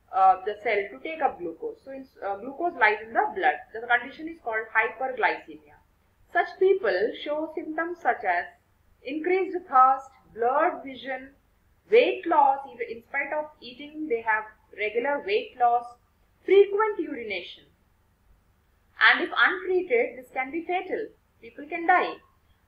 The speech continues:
So they have to be administered with insulin at regular intervals for all their lives. That is why we need to market insulin. So where do we get insulin from?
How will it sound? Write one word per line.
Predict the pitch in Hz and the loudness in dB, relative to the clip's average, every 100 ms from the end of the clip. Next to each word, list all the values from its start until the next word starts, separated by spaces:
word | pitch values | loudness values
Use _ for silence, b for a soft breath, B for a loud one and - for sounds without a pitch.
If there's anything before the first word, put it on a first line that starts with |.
| _ _ | _ _
So | - 359 254 233 339 415 - | -6 2 4 4 4 0 -2
they | 269 | -10
have | 269 240 294 - | -2 2 2 4
to | 403 | 4
be | 415 | 6
administered | 381 285 285 285 - 254 233 | 4 0 -10 -12 -4 -2 -2
with | 220 | -4
insulin | 214 196 - 196 190 | -6 -10 -10 -12 -8
at | 185 - | -8 -4
regular | - 165 160 | -4 -4 -6
intervals | 156 156 151 160 165 - _ _ _ _ _ - | -8 -10 -14 -12 -12 -14 _ _ _ _ _ -6
for | 214 202 | -2 -2
all | 208 240 285 | 2 4 2
their | 285 240 | 2 0
lives. | 165 160 - _ _ _ | 0 -8 -12 _ _ _
That | 202 220 - | 2 2 4
is | 403 311 | -2 -2
why | 311 | -6
we | 302 254 | -6 -8
need | 220 214 | -8 -6
to | 202 | -6
market | 170 165 - 247 | -4 -4 -6 -10
insulin. | 196 180 170 160 156 | -10 -14 -16 -18 -18
So | 285 | -18
where | 240 262 330 349 | -6 0 0 0
do | 339 | -2
we | 330 311 | -4 -6
get | 302 | -6
insulin | 294 - 311 320 - | -8 -14 -12 -12 -10
from? | 381 339 | -8 -8